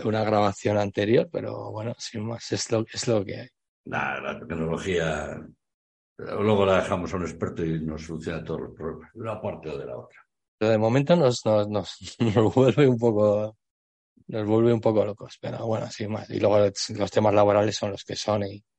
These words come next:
Speaker 1: y ahí no puedes pelear. Ahí no puedes pelear. Si no, si no has podido salir a
Speaker 2: Eh,
Speaker 1: tiempo, pues no.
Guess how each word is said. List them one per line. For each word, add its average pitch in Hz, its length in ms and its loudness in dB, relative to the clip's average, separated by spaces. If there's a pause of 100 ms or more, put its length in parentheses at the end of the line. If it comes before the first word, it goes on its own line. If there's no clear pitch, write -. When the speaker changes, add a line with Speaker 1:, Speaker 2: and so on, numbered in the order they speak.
(420)
Speaker 1:
y 117 100 -2
ahí 104 100 4
no 104 120 2
puedes - 240 -4
pelear. - 320 -12 (300)
Ahí 107 160 -4
no 104 140 -6
puedes 101 160 -2
pelear. 98 300 -6
Si 101 160 -6
no, 104 420 0
si 104 160 -6
no 107 220 2
has 101 120 0
podido 95 320 8
salir 95 200 6
a 95 80 6
Speaker 2:
Eh, 95 100 2
Speaker 1:
tiempo, 139 400 6
pues 101 260 -4
no. 104 320 -12